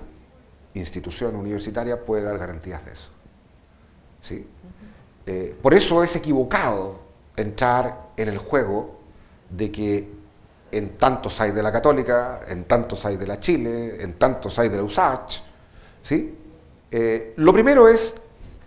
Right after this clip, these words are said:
asentar esta realidad muy humana, por lo demás. No, ninguna institución puede garantizar la impecabilidad o el comportamiento recto,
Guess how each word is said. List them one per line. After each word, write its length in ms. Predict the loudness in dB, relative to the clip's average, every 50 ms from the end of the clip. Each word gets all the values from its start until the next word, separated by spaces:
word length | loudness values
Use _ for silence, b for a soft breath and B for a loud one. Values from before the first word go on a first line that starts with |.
| -2 -2
asentar 680 | -2 -2 0 -6 -6 2 4 6 6 6 4 0 -4 -4
esta 640 | -6 -6 -6 -4 -4 -2 -2 0 0 -2 -2 -4 -4
realidad 720 | -2 -2 0 2 2 2 2 2 2 2 0 -2 -4 -6 -6
muy 240 | -4 -2 0 0
humana, 280 | 2 0 0 -2 -2 -6 -10
por 80 | -12
lo 120 | -12 -12 -14
demás. 300 | -14 -16 -16 -18 -20 -20 -20 -20 -20 b b b b b b b b -8
No, 180 | -6 -6 -6 -8 -12 -16 -16 -16 -14 -14 -12 -10
ninguna 440 | -6 -4 -4 -2 2 2 2 0 0
institución 440 | -6 -8 -10 -12 -12 -12 -12 -14 -14 -18 -20 -20 -20 -20 _ _ _ -20 -20 -20 -16 -6
puede 200 | -2 0 0 2
garantizar 600 | 0 0 -2 -4 -8 -10 -6 -6 -6 -6 -8 -14 b b b b b b
la 100 | -4 -4
impecabilidad 920 | -4 -4 -4 -4 -4 -2 -2 -2 -2 -2 -2 -4 -4 -4 -4 -4 -4 -6 -6 B B B B B B B
o 120 | 0 0
el 80 | 0 0
comportamiento 840 | -2 -6 -6 -4 -8 -8 -8 -6 -6 -6 -6 -6 -10 -10 -8 -6 -6
recto, 580 | -4 -4 -6 -6 -8 -12 -10 -10 -10 -10 -12